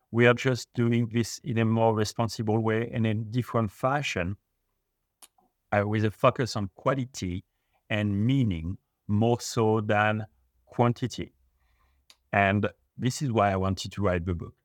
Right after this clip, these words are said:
to show this optimistic outlook on marketing and brands, and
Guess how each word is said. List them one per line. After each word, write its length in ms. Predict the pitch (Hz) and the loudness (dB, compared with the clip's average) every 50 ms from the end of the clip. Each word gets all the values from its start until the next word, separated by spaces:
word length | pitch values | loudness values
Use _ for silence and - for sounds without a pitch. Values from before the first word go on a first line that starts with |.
| _ | _
to 160 | - - 98 90 | -2 -2 -2 0
show 600 | - - - - - 110 110 110 107 107 110 - _ _ _ _ _ _ _ _ _ _ _ _ _ | -2 -4 -6 -4 -2 0 0 2 0 0 -2 -6 _ _ _ _ _ _ _ _ _ _ _ _ _
this 360 | - 104 104 92 - - - - _ _ _ _ _ - | -4 -2 -2 -2 -4 -6 -10 -14 _ _ _ _ _ -4
optimistic 800 | 127 - - - - - 120 113 139 160 - - - - 127 117 - _ _ _ _ _ _ _ _ _ _ _ _ _ _ | -4 -4 -4 -10 -4 -2 0 2 2 0 -2 -4 -2 -2 -2 -2 -2 _ _ _ _ _ _ _ _ _ _ _ _ _ _
outlook 600 | - 101 104 104 104 - - 120 120 143 139 - _ _ _ _ _ _ _ _ _ _ _ _ _ _ - | 0 2 2 2 2 0 -4 -4 -4 -4 -4 -6 _ _ _ _ _ _ _ _ _ _ _ _ _ _ -2
on 380 | 113 101 104 104 101 101 107 - _ _ _ | 2 4 4 4 2 0 -2 -6 _ _ _
marketing 800 | - 110 101 101 95 95 98 95 - - 101 - - 107 104 101 | -4 -2 0 4 4 4 4 4 2 -4 -8 -4 -2 0 2 2
and 180 | 104 104 98 | 2 0 0
brands, 460 | 104 104 101 107 131 156 143 - - - _ _ _ _ _ _ _ _ _ _ _ _ _ _ - _ _ | 0 0 0 0 -2 -4 -6 -8 -12 -16 _ _ _ _ _ _ _ _ _ _ _ _ _ _ -20 _ _
and 360 | 110 113 110 110 110 110 117 | 4 4 4 4 2 0 -2